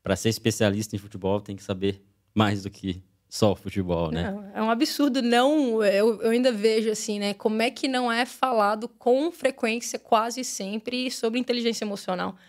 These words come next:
Speaker 2: O esporte todinho gira em torno disso. Tanto a gente como treinador, como o resto da comissão, como os atletas, né, como elas performam. Isso, como não é parte do dia a dia, parte dos cursos, que não fosse... Como não tá na escola, né? Na escola das pessoas,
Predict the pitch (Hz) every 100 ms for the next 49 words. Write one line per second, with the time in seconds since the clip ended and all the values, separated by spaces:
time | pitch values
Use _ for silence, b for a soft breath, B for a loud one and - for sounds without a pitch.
0 | b b b - 214 - 247 - - 277
1 | 220 214 220 202 185 185 185 180 185 190
2 | - - - _ 214 208 214 240 208 196
3 | 208 196 - 190 196 185 175 190 269 -
4 | 208 202 185 190 190 - 202 233 240 196
5 | 190 185 190 190 190 180 b b b -
6 | 185 190 208 202 190 - 190 - 185 208
7 | 220 214 294 - 285 214 b b b b
8 | 247 277 285 269 247 240 233 226 226 220
9 | - 240 220 196 208 185 190 214 214 196
10 | 190 196 - - - - 208 233 - 196
11 | 190 190 190 196 185 - 226 240 233 -
12 | 233 226 - 214 185 - - 285 277 285
13 | 247 254 277 - 214 208 180 170 196 226
14 | 214 202 190 - 208 208 196 - 196 -
15 | 185 190 180